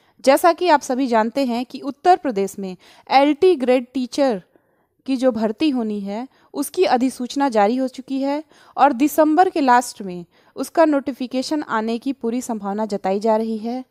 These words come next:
तो आज मैं एलटी ग्रेड टीचर का जो जीएस का पाठ्यक्रम है, जो सभी विषयों के विद्यार्थियों के लिए अनिवार्य है, उसका पाठ्यक्रम अपने चैनल पर, अ, बताऊंगी आज। और जीएस की पूरी तैयारी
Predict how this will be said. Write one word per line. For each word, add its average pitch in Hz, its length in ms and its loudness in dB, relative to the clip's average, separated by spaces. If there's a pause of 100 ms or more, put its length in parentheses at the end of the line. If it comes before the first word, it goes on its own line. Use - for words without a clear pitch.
(120)
तो 294 80 -2
आज 277 480 4
मैं 196 220 -6 (360)
एलटी 294 440 4
ग्रेड 262 320 -2
टीचर 269 340 -2
का 285 160 0
जो 240 180 -4
जीएस 247 420 -2
का 262 140 -2
पाठ्यक्रम 208 560 -4
है, 240 220 -4
जो 233 200 -6
सभी 285 480 2
विषयों 294 400 -4
के 262 140 -8
विद्यार्थियों 220 680 0
के 240 180 -2
लिए 240 140 -2
अनिवार्य 220 520 2
है, 185 260 -8 (340)
उसका 349 300 2
पाठ्यक्रम 254 600 2
अपने 214 320 -4
चैनल 247 360 -2
पर, 233 320 -2 (420)
अ, 226 400 6 (760)
बताऊंगी 233 540 2
आज। 269 340 2 (180)
और 277 340 6 (120)
जीएस 277 420 0
की 247 220 -4
पूरी 277 320 0
तैयारी 214 520 0